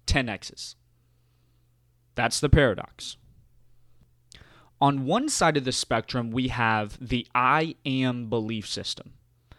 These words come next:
The belief system that says, "I am secure in who I am,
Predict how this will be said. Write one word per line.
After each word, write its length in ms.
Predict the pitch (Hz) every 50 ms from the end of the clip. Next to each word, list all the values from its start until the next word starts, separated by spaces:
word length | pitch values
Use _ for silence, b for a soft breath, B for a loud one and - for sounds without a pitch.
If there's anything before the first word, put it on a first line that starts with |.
| b b b b b b b b b
The 160 | 139 135 160
belief 420 | 135 135 147 143 143 170 214 247 -
system 520 | - - 170 160 - - 156 135 131 120
that 200 | 120 120 - -
says, 420 | - - 143 131 123 120 117 - - - -
"I 180 | 139 135 147 170
am 260 | 196 196 196 185 170
secure 840 | - - - 147 123 - - - - 143 139 143 180 220 269 311 - _ b b b b b b b
in 140 | 151 143 135
who 320 | 127 120 143 170 190 185
I 160 | 175 165 160
am, 500 | 147 135 135 139 156 185 202 240 262 269